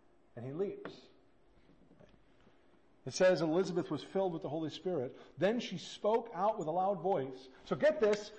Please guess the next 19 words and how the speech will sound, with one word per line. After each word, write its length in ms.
she 160
was 180
filled 300
with 120
the 40
Holy 240
Spirit 280
and 80
then 100
she 100
spoke. 400
So 80
this 320
is 160
not 420
just 220
Elizabeth 580
offering 440
her 240